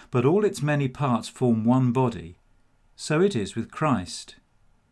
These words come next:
For we were all baptized by one Spirit so as to form one body, whether Jews or Gentiles, slave or free, and we were all given the one Spirit to drink.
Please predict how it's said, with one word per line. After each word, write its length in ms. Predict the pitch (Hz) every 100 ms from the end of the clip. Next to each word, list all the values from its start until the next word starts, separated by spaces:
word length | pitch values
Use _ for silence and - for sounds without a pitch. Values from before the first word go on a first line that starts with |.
| _ _ _ _ _
For 160 | - 117
we 100 | 120
were 120 | 131
all 300 | 156 156 107
baptized 640 | 117 - - 131 120 117
by 200 | 110 104
one 260 | 104 147 175
Spirit 460 | - 107 92 -
so 200 | - 135
as 160 | 131 127
to 100 | 120
form 480 | - 190 131 104 107
one 260 | 117 117
body, 440 | 117 151 98 82 - _ _ _ _ _ _ _
whether 200 | 117 123
Jews 440 | 127 117 107 113 -
or 220 | 135 131
Gentiles, 840 | 147 160 135 107 85 85 80 - _ _ -
slave 500 | - 123 117 123 120
or 220 | 135 131
free, 500 | 135 - 156 101 82 - _ _ _ _ _ _ _ _
and 180 | 131 120
we 120 | 123
were 100 | 123
all 220 | 131 160 175
given 380 | 185 156 107
the 80 | 107
one 260 | 113 127 120
Spirit 480 | - - 131 92 -
to 100 | 113
drink. 540 | 131 127 92 -